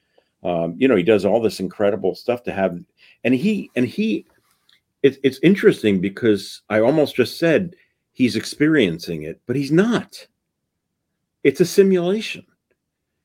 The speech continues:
Again, it's, it's, it's Baudrillard's idea of a simulation, right? And, and if you're not familiar with that idea, right? I mean, the simu-, his,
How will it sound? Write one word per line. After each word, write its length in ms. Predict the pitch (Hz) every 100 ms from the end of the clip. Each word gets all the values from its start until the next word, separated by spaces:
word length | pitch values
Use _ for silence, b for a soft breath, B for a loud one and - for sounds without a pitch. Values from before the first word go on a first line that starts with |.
| _ -
Again, 280 | 123 185
it's, 160 | 98 85
it's, 240 | 117 - -
it's 180 | 127 -
Baudrillard's 680 | - 131 160 127 101 101 101
idea 340 | 101 92 104
of 80 | 107
a 60 | 107
simulation, 760 | - 123 127 135 185 - - _ _ _ _ _ _ _
right? 320 | 98 95 101 110
And, 160 | 107
and 300 | 110 104 107
if 180 | 107 -
you're 300 | 147 - 110
not 180 | 110 113
familiar 380 | 107 127 160 123
with 180 | 98
that 160 | 85 85
idea, 460 | 82 76 80 90 120
right? 160 | 101
I 40 | 101
mean, 140 | 98
the 60 | 92
simu-, 360 | - 120 120
his, 520 | 104 113 98 95 87